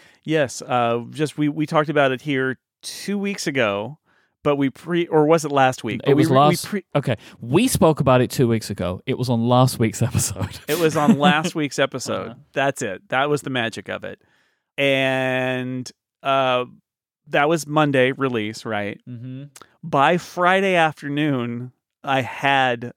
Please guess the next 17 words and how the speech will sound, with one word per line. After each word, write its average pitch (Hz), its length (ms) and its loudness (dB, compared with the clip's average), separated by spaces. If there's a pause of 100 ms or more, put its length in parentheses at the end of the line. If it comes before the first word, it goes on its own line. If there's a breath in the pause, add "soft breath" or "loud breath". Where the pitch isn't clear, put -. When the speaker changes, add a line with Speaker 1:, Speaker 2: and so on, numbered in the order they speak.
(120)
Speaker 1:
a 120 120 -2
new 113 400 -4
smart 117 340 -6
lock 98 420 -4 (500)
because 113 680 0 (100)
listener 123 800 -4 (840)
Eric 135 640 -2
came 120 280 -6
through, 101 580 -6
and 131 120 -4
actually 156 260 -2
several 147 600 -2
listeners 104 500 -6
contacted 104 540 -8
me 101 140 -8
to 101 80 -10
say 95 340 -6